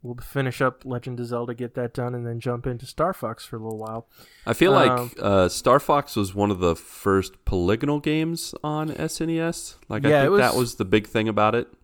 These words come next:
Speaker 2: It was
Speaker 1: Yeah, the fact that it, it was, it was a th-, one of the first three D games on a console, I believe.
Speaker 2: Right. Yeah.
Speaker 1: Um, it actually, the cartridge had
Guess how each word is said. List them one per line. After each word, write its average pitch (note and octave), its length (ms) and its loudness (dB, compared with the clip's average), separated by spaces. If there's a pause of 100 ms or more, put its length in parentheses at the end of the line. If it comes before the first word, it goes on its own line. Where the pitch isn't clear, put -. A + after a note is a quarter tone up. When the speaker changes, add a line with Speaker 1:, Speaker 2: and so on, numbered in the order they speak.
(120)
Speaker 2:
It G2+ 100 -6
was F2+ 180 -2
Speaker 1:
Yeah, C#3 280 2
the C3+ 120 -4
fact D#3 300 2
that D3 140 2
it, C#3 200 0
it C#3+ 100 -4
was, B2 280 -4
it D3 100 -4
was B2+ 120 -2
a B2 60 -10
th-, - 200 -20 (180)
one C#3 220 -2
of D#3 80 2
the B2+ 200 2
first - 420 -4
three C3 200 -4
D C3 120 -2
games A#2+ 260 -6
on A2+ 100 -4
a A2 40 -12
console, - 560 -8
I - 60 -14
believe. - 120 -8
Speaker 2:
Right. E2 320 2 (500)
Yeah. A#2+ 320 0
Speaker 1:
Um, A#2+ 140 -6
it B2+ 140 -4
actually, C#3 520 -2
the A#2 120 -8
cartridge G3 460 -4
had B2+ 320 -2